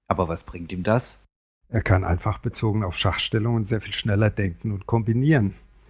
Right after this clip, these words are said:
Speaker 2: Schon neunzehnhundertsechsundfünfzig hatte der Psychologe George Miller von der Universität Princeton,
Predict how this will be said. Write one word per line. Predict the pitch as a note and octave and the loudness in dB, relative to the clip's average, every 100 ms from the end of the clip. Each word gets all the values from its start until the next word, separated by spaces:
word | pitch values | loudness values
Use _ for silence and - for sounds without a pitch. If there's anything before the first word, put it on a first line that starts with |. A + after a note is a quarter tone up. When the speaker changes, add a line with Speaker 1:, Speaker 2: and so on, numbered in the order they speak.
| - _ - | -20 _ -8
Speaker 2:
Schon | - A2 G#2 G#2+ A2 | 0 4 4 2 0
neunzehnhundertsechsundfünfzig | G#2 G2+ A2 - C#3 - C#3+ D3+ D#3 - - G#2+ G#2 | -2 0 0 0 -2 -2 0 2 2 0 -4 0 2
hatte | G#2 A#2 | 2 0
der | G2+ G#2+ | 0 -2
Psychologe | F#2+ - - A2+ A#2 A2 G2+ | -2 -8 -4 -2 0 -2 -2
George | A2 G#2+ - G#2 | 0 0 -2 0
Miller | A2 B2 C#3+ | 2 4 4
von | - A#2 | 4 -2
der | A2 | 0
Universität | A2 G#2 G2+ - G#2 - | -2 -4 -8 -4 -4 -4
Princeton, | - A2 A#2 - - B2 A#2 A2+ A2+ | -4 0 0 2 2 2 -2 -4 -8